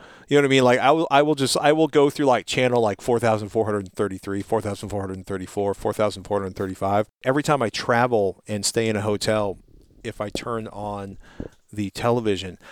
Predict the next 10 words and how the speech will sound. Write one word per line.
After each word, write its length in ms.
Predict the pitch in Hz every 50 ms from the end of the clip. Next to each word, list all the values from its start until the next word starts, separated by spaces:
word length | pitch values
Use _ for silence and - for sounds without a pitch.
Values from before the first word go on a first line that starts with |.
| - - - _
I'm 180 | - 101 104 101
reminded 460 | 101 98 98 101 101 104 107 104 98
of 140 | 98 101 101
how 420 | - - - 113 110 107 107 101 _ _ _ _
pissed 380 | - - 131 120 104 - - 110
off 240 | 101 101 104 -
I 120 | - 101 92
get 260 | - 98 92 90 - _ _ _ _
seeing 360 | - - - 113 101 98 95
commercials, 680 | - 95 92 92 104 101 - - 90 82 - - -